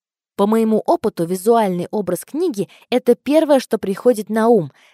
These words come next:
Затем вспоминаешь цвет, а потом уже название и или автора.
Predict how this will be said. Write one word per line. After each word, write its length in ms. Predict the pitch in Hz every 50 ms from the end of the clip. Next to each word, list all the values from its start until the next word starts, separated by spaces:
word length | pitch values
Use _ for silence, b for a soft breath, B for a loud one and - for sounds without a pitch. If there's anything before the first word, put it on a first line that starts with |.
| b
Затем 440 | - 175 208 208 196 - 330 392 381
вспоминаешь 500 | - - 233 208 208 226 240 240 214 -
цвет, 420 | - - - 208 185 190 175 185 - -
а 80 | 240
потом 380 | - - 185 - - 185 214 254
уже 120 | 247 240
название 680 | 226 202 190 170 160 160 185 247 330 339 330 302 240 - - -
и 220 | 214 262 349 440 - _ _
или 260 | 240 269 320 320 330 -
автора. 460 | - 147 - - - - 151 143 -